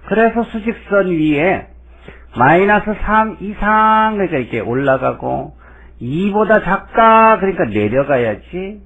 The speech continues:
어. 이 관계를 만족하는 종수의 개수를 구하래.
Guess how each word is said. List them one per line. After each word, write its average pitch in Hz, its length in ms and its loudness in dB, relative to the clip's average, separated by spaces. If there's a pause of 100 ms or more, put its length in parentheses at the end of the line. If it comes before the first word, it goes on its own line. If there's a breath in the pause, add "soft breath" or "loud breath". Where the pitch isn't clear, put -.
어. 101 300 -12 (560 soft breath)
이 262 480 0
관계를 202 540 2
만족하는 185 720 0
종수의 208 880 0
개수를 143 680 -4
구하래. 95 420 -10